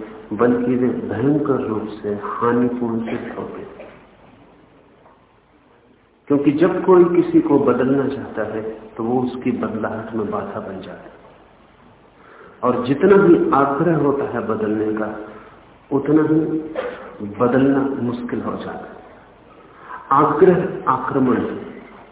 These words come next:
अच्छे पिता अक्सर ही अच्छे बेटों को जन्म नहीं दे पाते। उनका अच्छा होना और अपने बेटे को भी अच्छा बनाने का आग्रह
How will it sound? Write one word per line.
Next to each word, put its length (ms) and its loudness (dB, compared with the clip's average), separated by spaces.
अच्छे 400 -2
पिता 600 -4
अक्सर 560 -4
ही 420 -4
अच्छे 460 -6
बेटों 460 0
को 120 0
जन्म 360 0
नहीं 240 -2
दे 100 -6
पाते। 580 -10
उनका 280 10
अच्छा 440 0
होना 360 4
और 60 2
अपने 360 4
बेटे 360 6
को 160 4
भी 240 2
अच्छा 360 -2
बनाने 480 4
का 140 2
आग्रह 760 -2